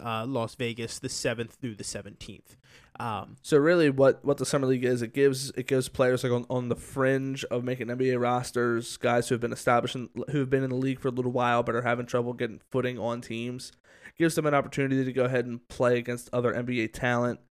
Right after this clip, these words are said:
Speaker 2: Um, and it also gives the incoming rookies an id-, like, like, an opportunity to get their feet wet with the, um, with the pace of the game,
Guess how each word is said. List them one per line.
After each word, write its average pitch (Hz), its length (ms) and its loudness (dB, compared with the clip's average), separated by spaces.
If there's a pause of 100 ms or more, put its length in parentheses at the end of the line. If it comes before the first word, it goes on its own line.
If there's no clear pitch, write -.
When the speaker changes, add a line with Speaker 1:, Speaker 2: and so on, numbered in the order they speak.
(360)
Speaker 2:
Um, 107 500 0
and 123 160 -4
it 131 60 4
also 127 260 4
gives 123 400 2
the - 180 0
incoming 120 520 -6
rookies 120 400 -4
an 117 80 -6
id-, 120 260 -4 (180)
like, 131 160 -8 (160)
like, 120 200 -6
an 123 80 -2
opportunity 123 480 -2
to 123 60 -4
get 123 120 -6
their 123 140 -2
feet - 260 -8
wet 113 240 -2
with 120 360 -4
the, 123 260 0
um, 107 400 -6 (200)
with - 180 -2
the - 40 -4
pace 147 280 0
of - 60 -8
the 139 60 -2
game, 123 560 -4